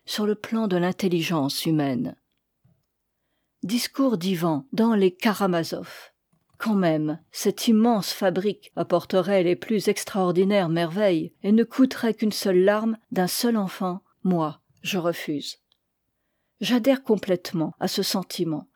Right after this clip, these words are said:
Aucun motif, quel qu'il soit, qu'on puisse me donner pour compenser une larme d'un enfant, ne peut me faire accepter cette larme.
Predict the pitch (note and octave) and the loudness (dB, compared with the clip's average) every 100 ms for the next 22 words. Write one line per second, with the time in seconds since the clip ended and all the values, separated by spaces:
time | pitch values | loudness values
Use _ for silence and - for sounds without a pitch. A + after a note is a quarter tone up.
0 | _ - C4 - D#4 A#3 G#3+ G#3+ E3 E3+ | _ 0 0 0 2 4 2 0 -6 -6
1 | - _ _ - D4+ B3 B3+ G3+ - G3+ | -12 _ _ -2 0 2 -2 -2 -6 -2
2 | F#3 F3+ _ C4 C4 C4+ B3 G#3 G3 A#3 | -2 -2 _ 4 4 4 2 4 4 6
3 | B3 A#3 F#3 - E3 B3 A#3 G#3+ G3+ - | 6 6 2 0 -2 0 0 0 -2 0
4 | G#3+ G3 F3+ E3+ F3+ A3 F3+ E3 D#3 E3 | 0 2 0 2 2 0 0 -2 0 -2
5 | F#3+ F#3 - F3 F#3 _ _ G#3 A3+ B3+ | -2 -6 -6 -6 -8 _ _ 2 2 2
6 | A#3 G3+ - G3+ F#3+ - F#3+ F3+ - F3 | 2 0 -2 -4 -4 -2 -4 -4 -4 -2
7 | D3 - F3 F3 E3 E3 E3 D#3+ E3 | -2 -4 -4 -2 -2 -2 -4 -8 -10